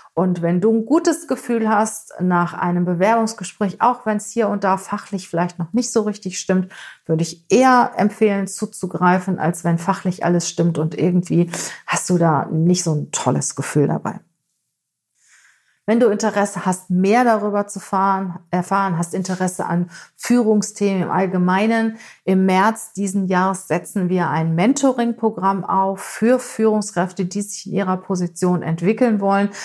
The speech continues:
Da ist natürlich das Thema Recruiting, Vorstellungsgespräch, neben vielen anderen Führungsthemen ein großes Thema.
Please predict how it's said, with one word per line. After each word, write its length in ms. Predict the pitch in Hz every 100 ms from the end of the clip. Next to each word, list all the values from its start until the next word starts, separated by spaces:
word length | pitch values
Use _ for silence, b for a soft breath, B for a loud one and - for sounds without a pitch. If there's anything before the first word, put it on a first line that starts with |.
| B B
Da 80 | -
ist 140 | 170 202
natürlich 400 | 180 190 185 180
das 240 | 175 -
Thema 320 | - 180 170
Recruiting, 920 | 165 170 - - 208 202 190 185 180 -
Vorstellungsgespräch, 1400 | - 202 196 196 185 185 175 - 165 - - 180 180 180 B B B -
neben 480 | 185 233 220 214
vielen 460 | 202 - 233 262 226
anderen 340 | - 208 202
Führungsthemen 920 | 190 - 196 190 185 - 185 185 185 -
ein 420 | 175 170 175 175
großes 640 | 175 151 156 - 175 -
Thema. 560 | - - 185 165 139 143